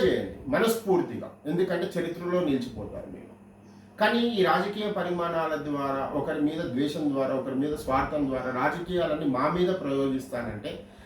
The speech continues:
అలసిపోయినాం. డెబ్బై తొమ్మిది సంవత్సరాల నుంచి మేము అందరం అలసిపోయినాం బాగా. ఇంకా మమ్మల్ని వాడుకొని, మాతో ఓట్లు వేయించుకొని, మమ్మల్ని నమ్మించేలాగా ప్రవర్తించి, అడ్డమైన హామీలు ఇచ్చి మా బతుకులను సర్వనాశనం చేయకండి.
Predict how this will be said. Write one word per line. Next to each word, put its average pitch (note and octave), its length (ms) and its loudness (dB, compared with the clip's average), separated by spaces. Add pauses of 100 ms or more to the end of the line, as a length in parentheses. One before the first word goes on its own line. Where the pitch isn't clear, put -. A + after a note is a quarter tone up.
(200)
అలసిపోయినాం. C3 640 -2
డెబ్బై A#2+ 240 0
తొమ్మిది C3 320 0
సంవత్సరాల C3+ 520 -2
నుంచి B2+ 260 -2
మేము B2+ 200 0
అందరం C3+ 540 2
అలసిపోయినాం A#2+ 560 -2
బాగా. G2 360 -8 (100)
ఇంకా D#3+ 340 4
మమ్మల్ని D3+ 420 0
వాడుకొని, C#3+ 720 2 (320)
మాతో C3+ 280 0
ఓట్లు D3+ 380 0
వేయించుకొని, C3+ 540 0
మమ్మల్ని B2 380 2
నమ్మించేలాగా C#3 720 4
ప్రవర్తించి, B2+ 880 -2
అడ్డమైన C#3 420 2
హామీలు B2+ 500 2
ఇచ్చి A#2+ 420 -2
మా A#2+ 140 2
బతుకులను A#2+ 440 -2
సర్వనాశనం A#2 680 -4
చేయకండి. F2+ 440 -10